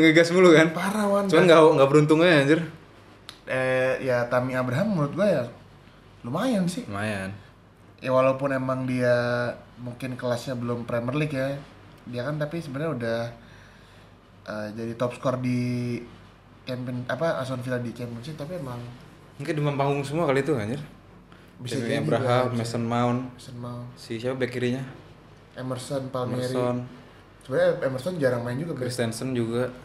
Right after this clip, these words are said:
Speaker 2: Blay, Christensen musim lalu nggak pernah main aja.
Speaker 1: Enteng betul badannya dia, anjir.
Speaker 2: Kecil banget ya.
Speaker 1: Enteng betul, anjir.
Speaker 2: Yang kelihatan nervous, bukan nervous sih, mungkin kagok kali ya. Kurt Zouma, Blay.
Speaker 1: Iya, anjir.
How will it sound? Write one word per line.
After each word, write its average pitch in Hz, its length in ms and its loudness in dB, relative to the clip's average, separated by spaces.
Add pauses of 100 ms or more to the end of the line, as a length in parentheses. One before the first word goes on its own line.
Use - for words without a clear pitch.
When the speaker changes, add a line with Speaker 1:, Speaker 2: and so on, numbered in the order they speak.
(720)
Speaker 2:
Blay, 131 220 0
Christensen 135 640 -6 (180)
musim 147 360 -4
lalu 147 180 2
nggak 147 140 4
pernah 143 200 4
main 147 240 4
aja. 139 280 2
Speaker 1:
Enteng 156 240 4
betul 151 200 2
badannya 151 300 4
dia, 165 160 4
anjir. 151 220 -2
Speaker 2:
Kecil 196 280 2
banget 185 240 4
ya. 180 120 2
Speaker 1:
Enteng 220 240 6
betul, 247 240 8
anjir. 220 340 6 (1200)
Speaker 2:
Yang 156 240 6
kelihatan 160 420 6 (220)
nervous, 156 420 0 (140)
bukan 123 200 -4
nervous 170 280 0
sih, 151 120 -6
mungkin 151 360 -4 (220)
kagok 139 380 -2
kali 131 160 0
ya. 151 80 -6 (560)
Kurt 175 200 -6
Zouma, 185 340 4
Blay. 170 200 4 (420)
Speaker 1:
Iya, 113 380 -2
anjir. 104 180 -8